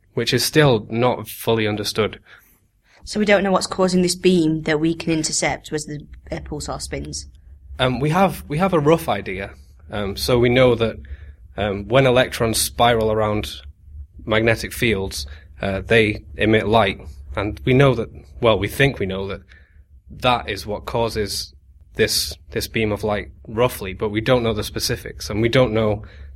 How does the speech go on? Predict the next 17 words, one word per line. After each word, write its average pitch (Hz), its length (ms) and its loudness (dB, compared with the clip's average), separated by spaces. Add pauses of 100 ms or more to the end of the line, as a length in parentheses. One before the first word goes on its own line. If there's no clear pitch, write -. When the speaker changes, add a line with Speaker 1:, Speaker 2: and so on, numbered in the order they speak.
Speaker 1:
the 113 100 0
exact 113 420 2
composition 117 560 0
of 92 140 -8
the 98 320 -6 (260)
atmosphere 107 440 -2
of 95 80 -6
the 98 80 -6
pulsar, 104 560 -2
and 107 100 0
we 110 60 2
don't 107 260 2
know, 101 300 0 (640)
um, 98 420 -4 (560)
how 123 500 0 (500)
exactly 113 540 0
these 104 260 -4